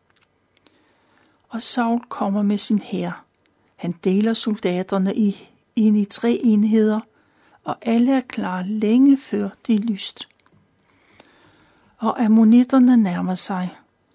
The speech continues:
og Saul foretager et lynangreb. Ammonitterne bliver overrumplet,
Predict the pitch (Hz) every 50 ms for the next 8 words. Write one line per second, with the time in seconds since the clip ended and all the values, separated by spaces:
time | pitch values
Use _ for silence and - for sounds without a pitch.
0 | _ _ _ _ _ _ _ _ 220 196 - - - 240 220 214 226 240 240 233
1 | - - _ _ _ - - - 185 185 202 202 190 - - - 202 202 - 220
2 | 202 - - 208 190 190 247 240 254 269 240 202 202 196 - - 160 160 165 -
3 | - - _ _ _ _ _ _ _ _ _ _ _ _ _ _ _ _ _ _
4 | _ _ _ _ _ - 208 208 208 214 220 214 214 240 247 240 285 277 254 269
5 | 254 - 254 - _ - 175 180 202 208 202 - - 208 202 196 - 208 208 214
6 | 208 214 214